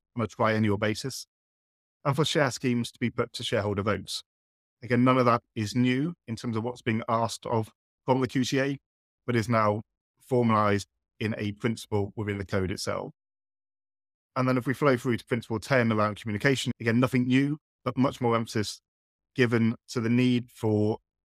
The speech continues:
boards to disclose all votes in a clear and transparent manner, something the Q C A has been calling for a long period of time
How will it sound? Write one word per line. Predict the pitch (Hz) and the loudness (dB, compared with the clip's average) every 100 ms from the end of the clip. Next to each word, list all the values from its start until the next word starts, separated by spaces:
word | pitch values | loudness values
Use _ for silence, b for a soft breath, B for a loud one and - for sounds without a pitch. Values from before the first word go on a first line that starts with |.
| - | -4
boards | 113 107 104 | 0 2 0
to | - - 104 104 101 101 104 _ _ _ _ _ _ - | -4 -4 -2 -2 -4 -6 -8 _ _ _ _ _ _ -10
disclose | - - 139 135 123 | -8 0 4 4 4
all | 117 | 2
votes | 107 110 107 - | 2 0 0 -6
in | 127 | -6
a | 117 | -6
clear | - 120 110 | -2 0 0
and | 110 107 | -2 -4
transparent | 113 107 110 104 113 | -4 0 0 0 -2
manner, | 110 139 147 _ _ - | -4 -4 -8 _ _ -10
something | 123 110 | -6 -6
the | 110 | -6
Q | 113 110 | -6 -2
C | 113 | 2
A | |
has | 104 | 2
been | 110 104 | 0 -4
calling | 117 107 | 0 0
for | - 113 | 0 0
a | |
long | 113 123 | 2 0
period | 113 101 | 0 -4
of | 90 | -2
time | 107 101 101 | 0 0 -4